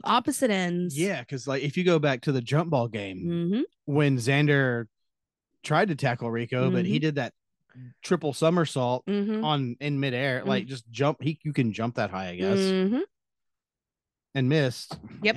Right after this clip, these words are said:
Speaker 2: And he saw Karma and he was like, "Oh, I totally meant to do that, babe.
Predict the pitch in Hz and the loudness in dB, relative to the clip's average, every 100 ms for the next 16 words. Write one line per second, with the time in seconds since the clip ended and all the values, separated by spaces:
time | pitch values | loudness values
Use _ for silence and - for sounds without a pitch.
0 | 127 147 143 139 143 131 123 147 165 131 | 0 2 4 4 4 2 2 2 2 2
1 | 123 123 123 123 127 113 - _ _ _ | 0 0 -2 -4 -4 -4 -8 _ _ _
2 | _ _ _ _ - - 185 143 139 131 | _ _ _ _ -12 0 2 2 0 -2
3 | - 123 117 110 - 101 107 | -4 -4 -2 -2 -4 -6 -8